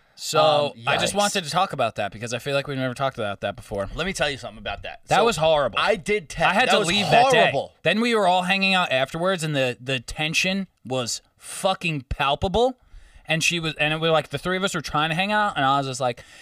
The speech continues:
Speaker 1: "You know, guys, um, something has suddenly come up, and I need to leave. So
Speaker 2: <laughs>
Speaker 1: I'll see you guys later." <laughs> And I fucking left.
Speaker 2: Maybe never.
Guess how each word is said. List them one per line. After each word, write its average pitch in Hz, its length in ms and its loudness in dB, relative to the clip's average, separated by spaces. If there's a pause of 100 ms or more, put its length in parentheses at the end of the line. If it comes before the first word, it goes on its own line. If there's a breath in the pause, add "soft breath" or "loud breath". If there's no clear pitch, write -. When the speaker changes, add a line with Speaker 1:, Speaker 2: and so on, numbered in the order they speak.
(200 loud breath)
Speaker 1:
"You 143 140 -6
know, 151 280 -2
guys, 147 720 -2
um, 110 600 -6 (360 soft breath)
something 156 640 -4
has 131 220 -4
suddenly 135 420 -4
come 113 220 -10
up, 104 240 -12 (120)
and 104 360 -10 (120)
I 107 380 -6
need 110 180 -8
to 117 160 -12
leave. 92 280 -12
So 104 460 -4
Speaker 2:
<laughs> - 60 -14
Speaker 1:
I'll 117 260 -2
see 123 160 -8
you 117 120 -8
guys 107 200 -6
later." 110 500 -4
<laughs> - 40 -14
And 147 140 -2
I 113 100 2
fucking 120 300 -6
left. 180 120 0 (100)
Speaker 2:
Maybe 240 160 -2
never. 143 520 -2